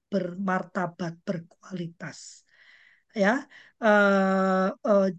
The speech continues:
eh, sehingga anak-anak ini tetap bisa dipastikan masa depannya. Nggak bisa memastikan masa depan ya, tapi setidaknya kita memberikan opsi ya,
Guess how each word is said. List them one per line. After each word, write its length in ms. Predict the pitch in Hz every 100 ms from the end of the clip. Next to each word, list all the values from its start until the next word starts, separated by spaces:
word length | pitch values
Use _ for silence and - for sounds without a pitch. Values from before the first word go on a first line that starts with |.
| - _ 208
eh, 120 | 196
sehingga 600 | 226 220 214 208 233 349 -
anak-anak 520 | 240 240 226 226 220
ini 400 | 226 214 214 339 - _ _ _ _ _
tetap 560 | 226 - 277 277 -
bisa 560 | 214 170 - 247 214 269
dipastikan 1000 | 269 202 - 214 196 - 220 - 196 170 294 - - _ -
masa 420 | 208 185 - 196
depannya. 400 | 175 185 170 160
Nggak 140 | 190 220
bisa 120 | 269
memastikan 400 | 269 269 269 285
masa 240 | 269 247 208
depan 200 | 190 196
ya, 100 | 175
tapi 240 | 175 208 269
setidaknya 580 | 262 240 190 180 202 311 - - - _
kita 500 | 262 240 - 262 285
memberikan 840 | 262 220 196 196 - 226 262 269 233 _ _ _ _ _ _ _ _ _ _ _
opsi 560 | 208 208 - 233 170
ya, 80 | 165